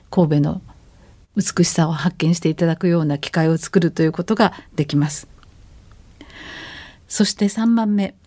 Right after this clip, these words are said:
観光地以外の場所がロケ地になることによって、新たな観光資源が生まれる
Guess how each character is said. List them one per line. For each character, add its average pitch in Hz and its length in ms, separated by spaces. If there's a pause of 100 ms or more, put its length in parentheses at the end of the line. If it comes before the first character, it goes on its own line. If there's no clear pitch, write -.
(500)
観 285 240
光 294 200
地 - 240
以 254 80
外 262 220
の 170 100
場 160 120
所 160 160
が 170 260
ロ 175 80
ケ 196 120
地 170 160
に 156 60
な 170 100
る 165 100
こ 156 120
と 165 100
に 156 120
よ 160 80
っ - 20
て、 - 320 (300)
新 285 180
た 220 140
な 156 100
観 160 200
光 156 200
資 170 160
源 160 240
が 190 140 (320)
生 185 60
ま 175 120
れ 165 120
る 190 160